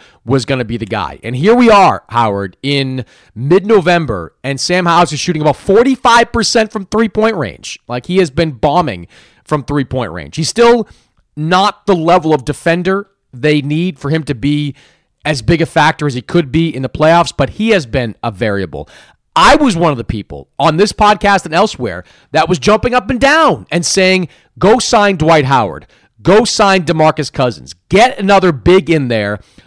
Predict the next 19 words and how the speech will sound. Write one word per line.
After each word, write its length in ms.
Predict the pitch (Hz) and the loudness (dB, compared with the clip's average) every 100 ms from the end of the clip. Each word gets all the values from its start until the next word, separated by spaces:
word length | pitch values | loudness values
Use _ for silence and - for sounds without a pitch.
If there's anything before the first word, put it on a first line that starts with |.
| _ | _
while 440 | 117 139 165 175 143 | -2 4 6 4 4
Robert 420 | 151 160 139 127 | 2 4 2 0
Williams 300 | 143 156 123 | 0 0 -2
is 120 | 110 | 0
out." 220 | 175 185 | 2 4
Well, 300 | 233 262 - _ _ | 4 4 2 _ _
Luke 260 | 139 285 285 | 0 0 0
Kornet 480 | 302 262 233 269 - _ _ _ - | 0 2 2 0 -2 _ _ _ -2
has 240 | 196 190 | 0 2
been 180 | 196 185 | 0 -2
pretty 300 | - 254 208 | -4 -2 0
good 380 | 190 233 135 _ _ | 2 2 2 _ _
for 140 | 151 | -4
this 160 | 143 - | -4 -4
team 280 | 156 131 | -6 -6
so 200 | 110 110 | -4 -6
far. 300 | - 98 69 - | -6 -6 -6 0
I 80 | |
mean, 260 | 202 202 | 2 2